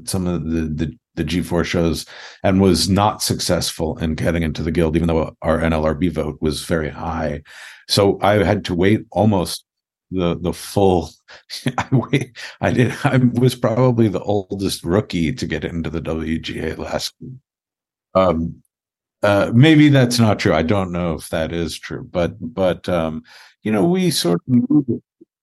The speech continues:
yeah, it felt that way. That, that, that, um,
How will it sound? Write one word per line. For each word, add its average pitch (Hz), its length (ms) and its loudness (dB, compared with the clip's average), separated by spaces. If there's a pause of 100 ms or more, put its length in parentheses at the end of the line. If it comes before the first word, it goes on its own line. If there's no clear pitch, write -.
yeah, 226 220 4
it 139 140 2
felt 180 260 2
that 98 200 0
way. 87 220 -8
That, 98 260 -8
that, 110 260 -2
that, 104 380 -6
um, 98 240 -2